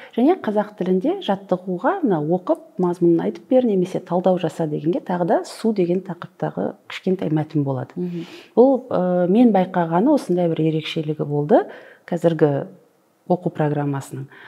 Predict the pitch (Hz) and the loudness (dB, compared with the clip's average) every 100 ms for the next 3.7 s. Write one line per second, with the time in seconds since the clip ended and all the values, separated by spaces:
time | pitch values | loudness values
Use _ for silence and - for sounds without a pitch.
0 | - - - - 156 156 180 233 330 - | -20 -20 -14 -10 -8 -2 2 4 4 6
1 | 226 190 180 170 - 262 339 277 165 170 | 6 6 6 4 6 4 4 2 0 -2
2 | 190 262 262 170 165 160 160 208 311 - | 0 2 2 2 2 2 2 0 0 0
3 | 185 175 175 180 294 190 170 | 2 4 2 4 4 4 2